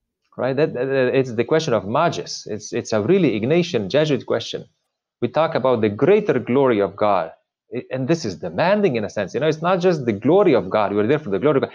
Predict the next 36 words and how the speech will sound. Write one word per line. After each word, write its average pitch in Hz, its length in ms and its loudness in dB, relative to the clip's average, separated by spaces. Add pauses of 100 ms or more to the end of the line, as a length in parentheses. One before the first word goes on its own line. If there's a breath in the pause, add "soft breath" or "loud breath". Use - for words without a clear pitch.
(140 loud breath)
We're 143 80 2
there 180 120 4
for 156 100 -2
the 120 100 0
greater 180 680 2
glory 131 300 4
of 98 160 0
God. 101 260 0 (260 loud breath)
So 190 180 4 (100)
let, 180 200 2 (140)
and 160 180 0
so 208 220 2
we 208 160 4
are 170 60 0
comparing 247 560 0
ourselves 160 440 2
to 120 100 0
others. 95 300 0
Imagine. 156 400 -2 (400)
Of - 140 -8
course, 147 280 0
we 131 120 -2
first 165 460 -2
compare 127 300 0
ourselves 120 600 -2
to 90 100 -2
<laughs> 120 60 4
ourselves, 160 800 -4 (580 loud breath)
because 131 320 -2
you 127 80 2
wanna, 127 280 2
you 131 160 0
really 156 160 2
want 135 180 0
to 107 40 -6
succeed, 147 480 -6